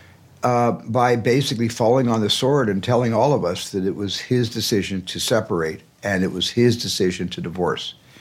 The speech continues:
And he, he, he, he basically gave up the truth to protect my mom, who was very fragile,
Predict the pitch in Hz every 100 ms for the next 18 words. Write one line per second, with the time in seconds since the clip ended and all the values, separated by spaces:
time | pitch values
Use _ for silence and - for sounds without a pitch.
0 | - - - - _ - 104 101 95 -
1 | 107 101 107 104 - 101 104 107 104 -
2 | - 107 110 - - _ _ _ - -
3 | 104 104 101 90 110 - 110 107 101 92
4 | - _ - - - - - - 117 117
5 | 110 - 92 - 156 135 - - 208 -
6 | - - 143 - - - 104 107 104 120
7 | 160 120 - - - - - - - _
8 | - 104 110 127 104 92 - 73 67 -
9 | 165